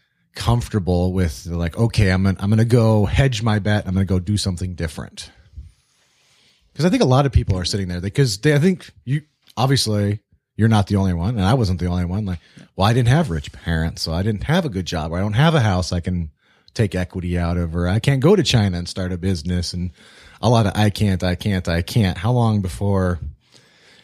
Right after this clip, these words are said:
And, and then if you can, maybe the,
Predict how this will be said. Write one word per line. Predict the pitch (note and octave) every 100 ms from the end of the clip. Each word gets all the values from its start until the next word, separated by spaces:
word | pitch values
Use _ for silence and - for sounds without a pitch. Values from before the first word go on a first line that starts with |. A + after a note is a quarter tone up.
| - _
And, | G#2+ G#2 G2+ G2 G2
and | C3+ C#3+
then | D3
if | -
you | C#3
can, | - C#4 C#3+ G2+ G2 G#2
maybe | A2+ A2 A2
the, | G2 G2 F#2+ F#2+ F#2